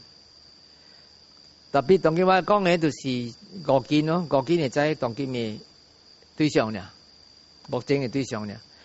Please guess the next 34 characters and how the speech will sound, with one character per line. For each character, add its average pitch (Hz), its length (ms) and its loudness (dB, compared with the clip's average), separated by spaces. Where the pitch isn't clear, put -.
当 180 160 4
今 202 140 6
若 180 120 6
是 151 100 -2
人 156 200 2
讲 220 300 2
present 190 560 6
moment 175 360 4
awareness 147 640 2
啊， 127 180 -8
心 165 320 2
在 135 160 4
你 151 140 2
目 127 260 2
前， 120 320 -4
也 147 160 0
就 127 140 -6
是 110 100 -6
讲 135 240 -4
爱 156 180 -2
注 147 280 -2
意 117 200 -2
你 160 100 -4
五 139 220 2
根 147 420 -2
当 120 160 -8
今 139 240 -4
的 117 80 -4
活 110 160 -4
动 104 280 -6
在 139 80 -8
做 120 180 -4
啥 113 160 -4
物。 104 80 -6